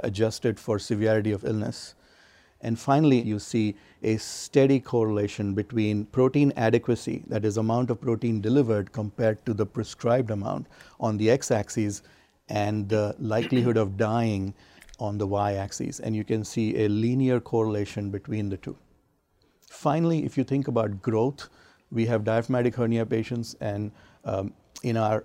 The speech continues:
one-year follow-up of cohort of diaphragmatic hernia patients,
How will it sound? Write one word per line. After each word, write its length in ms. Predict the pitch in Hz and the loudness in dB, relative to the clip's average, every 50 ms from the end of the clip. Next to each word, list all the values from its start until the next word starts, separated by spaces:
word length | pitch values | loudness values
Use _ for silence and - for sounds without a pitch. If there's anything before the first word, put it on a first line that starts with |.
| _ _ - | _ _ -10
one-year 440 | 117 104 123 139 147 143 135 123 | -2 0 2 2 4 2 2 0
follow-up 720 | 113 - - - 123 110 110 110 110 101 98 - _ - - - | -2 -6 -8 -4 -2 0 2 2 0 0 -4 -8 _ -14 -10 -10
of 180 | 107 - - | -10 -10 -8
cohort 460 | - - 123 120 110 127 127 120 107 | -4 -2 0 0 2 2 0 2 0
of 140 | 120 101 101 | -2 -4 -2
diaphragmatic 600 | 104 107 107 104 104 - 113 107 104 104 117 - | -2 0 0 0 -2 -2 -4 -4 -4 -4 -6 -8
hernia 420 | - 117 107 107 107 104 104 104 101 | -6 -4 -4 -2 -2 -4 -4 -6 -6
patients, 600 | - 123 127 131 - - 101 101 - - - | -4 -4 -6 -6 -6 -8 -10 -10 -10 -12 -14